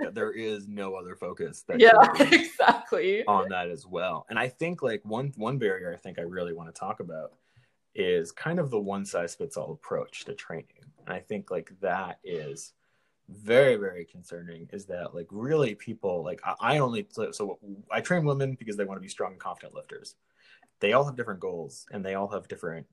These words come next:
Speaker 1: barriers to getting them stronger. And I think the one-size-fits-all approach kind of just treats everybody like they're coming from the same space.
Speaker 2: Yes. And often it has, a lot of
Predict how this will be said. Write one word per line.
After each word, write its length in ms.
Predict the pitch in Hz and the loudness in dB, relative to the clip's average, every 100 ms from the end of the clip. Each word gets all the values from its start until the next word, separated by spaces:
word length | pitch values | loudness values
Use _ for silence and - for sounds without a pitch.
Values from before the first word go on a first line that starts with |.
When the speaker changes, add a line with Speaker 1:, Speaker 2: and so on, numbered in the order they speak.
| - | 0
Speaker 1:
barriers 520 | 104 104 92 85 82 | 2 4 0 -6 -8
to 100 | - | -10
getting 200 | 87 82 | -8 -8
them 120 | 73 | -12
stronger. 540 | - 87 87 65 64 _ _ | -10 -10 -8 -12 -14 _ _
And 100 | 98 | -10
I 60 | 92 | -10
think 280 | - 101 - | -8 -10 -6
the 100 | 95 | -4
one-size-fits-all 840 | 104 110 - 95 - 85 87 73 | -4 -2 -4 -4 -6 -10 -8 -8
approach 640 | 80 - 143 117 101 - - _ _ | -10 2 2 2 -4 -14 -16 _ _
kind 200 | - 120 | -8 -4
of 80 | 107 | -4
just 200 | 98 - | -4 -8
treats 260 | - 127 117 | -6 -6 -4
everybody 400 | 104 98 92 87 | -4 -4 -4 -4
like 220 | 82 85 | -8 -8
they're 100 | 90 | -10
coming 220 | - 92 | -8 -12
from 160 | 85 80 | -10 -12
the 60 | |
same 220 | - 78 76 | -10 -12 -16
space. 400 | - - - - _ _ _ _ _ | -14 -14 -14 -20 _ _ _ _ _
Speaker 2:
Yes. 580 | 185 185 - - - - _ _ _ _ - | -4 -2 -2 -8 -20 -20 _ _ _ _ -4
And 200 | 214 208 | -2 2
often 380 | 208 220 - 247 | 4 4 2 0
it 220 | 214 202 - _ | 0 -4 -14 _
has, 420 | - 196 202 - - _ _ _ _ _ _ _ - - | 2 4 4 2 -18 _ _ _ _ _ _ _ -2 8
a 140 | 233 | 10
lot 340 | 202 208 226 | 10 8 10
of 220 | 320 349 | 8 4